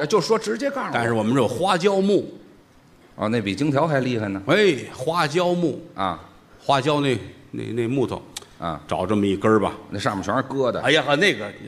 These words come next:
Speaker 1: 啊。
Speaker 2: 要是强迫症的人瞧不了。
Speaker 1: 是。
Speaker 2: 上面都是疙里疙瘩。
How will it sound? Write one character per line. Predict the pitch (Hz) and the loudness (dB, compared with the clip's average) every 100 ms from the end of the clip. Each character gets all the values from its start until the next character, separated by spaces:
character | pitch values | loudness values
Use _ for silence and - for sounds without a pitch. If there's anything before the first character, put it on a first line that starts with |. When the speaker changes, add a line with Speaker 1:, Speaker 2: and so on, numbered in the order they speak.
| 117 | -14
Speaker 1:
啊。 | - 87 | -10 -6
Speaker 2:
要 | 71 | -6
是 | 104 | -6
强 | - 135 | -2 2
迫 | 156 | 2
症 | 165 127 | 2 0
的 | |
人 | 117 | -2
瞧 | - 127 | -2 -2
不 | 127 | -4
了。 | - - - | -6 -12 -20
Speaker 1:
是。 | - 101 78 - | -8 -6 -6 -8
Speaker 2:
上 | - - | -8 -6
面 | 101 | 0
都 | 196 | 2
是 | 127 | 2
疙 | 131 196 | 2 2
里 | 143 | 4
疙 | |
瘩。 | 175 | 2